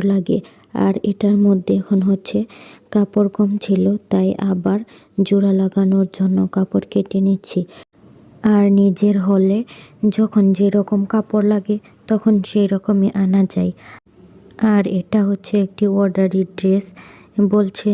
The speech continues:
যে কাপড় যেরকমই আছে, সেরকম দিয়ে বানিয়ে দিতে। তাই আমি কি করব, আমাকে তো এটা দিয়ে বানিয়ে দিতে হবে। এখন হচ্ছে সেলোয়ারের মধ্যে একটু ডিজাইন করার জন্য জামার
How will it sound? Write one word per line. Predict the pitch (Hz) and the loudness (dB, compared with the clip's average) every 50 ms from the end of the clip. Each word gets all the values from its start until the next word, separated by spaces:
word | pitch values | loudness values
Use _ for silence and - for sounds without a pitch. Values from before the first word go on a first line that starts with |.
| 202 202 | -2 -2
যে | 190 - 208 202 196 190 - | -4 -4 -2 -2 -2 -2 -2
কাপড় | 220 214 208 - 233 226 220 | -2 -2 -2 0 0 0 0
যেরকমই | 220 - - 220 208 214 208 208 - 214 208 208 202 214 214 226 226 | -2 -2 -2 0 0 0 -2 -4 -4 -4 -2 -2 0 0 0 0 -2
আছে, | 196 190 196 - - 220 226 220 | -4 -4 -6 -6 -6 -6 -6 -6
সেরকম | - - 214 202 196 202 196 - 202 196 190 190 | -4 -2 -2 0 0 -2 -2 -2 -2 -2 0 -2
দিয়ে | 190 196 202 196 196 | 0 0 0 -2 -2
বানিয়ে | 196 - 202 196 190 190 190 | -2 -2 -2 -2 0 0 -2
দিতে। | 185 - 196 - - 196 | -2 -4 -8 -6 -6 -8
তাই | - - 214 208 208 | -4 -2 -2 0 0
আমি | 208 202 196 202 196 | 0 0 -2 -2 -2
কি | - 208 196 | -4 -6 -4
করব, | - - 208 190 185 185 202 196 - - - - - _ | -2 -2 -2 -2 -2 -4 -6 -8 -8 -16 -20 -20 -20 _
আমাকে | _ 214 208 196 - 208 | _ -2 -2 0 0 -4
তো | 202 - 214 | -2 0 -2
এটা | 208 202 - 208 | -2 0 -2 -4
দিয়ে | 190 - - 202 208 196 | -4 -2 -2 0 0 0
বানিয়ে | 196 202 196 190 185 196 202 196 | 0 0 -2 0 0 0 0 0
দিতে | 185 190 185 - 196 190 | -2 -6 -8 -6 -6 -4
হবে। | 180 185 196 180 - 196 196 190 - - - - - - - _ _ - | -2 -2 -2 -2 -2 -4 -4 -4 -6 -12 -20 -20 -20 -20 -20 _ _ -2
এখন | 208 190 - 214 214 196 | -2 0 2 2 2 2
হচ্ছে | 185 202 208 202 - - 214 196 | 4 2 0 0 0 -2 -4 -4
সেলোয়ারের | - - 214 214 208 202 196 196 196 196 196 190 190 | 0 0 0 2 2 2 2 0 0 0 -2 0 0
মধ্যে | 196 196 196 190 - 202 | 0 0 0 0 0 -2
একটু | 196 196 - 202 | -2 -2 -2 -4
ডিজাইন | 190 - 208 202 190 196 196 196 196 | 0 2 0 2 2 2 2 2 0
করার | 190 - 202 196 190 196 196 190 - | 0 0 0 0 2 2 2 0 0
জন্য | - 196 190 190 196 196 | -2 0 2 2 2 0
জামার | 196 - 196 190 185 190 202 202 | 0 0 -2 0 0 0 0 0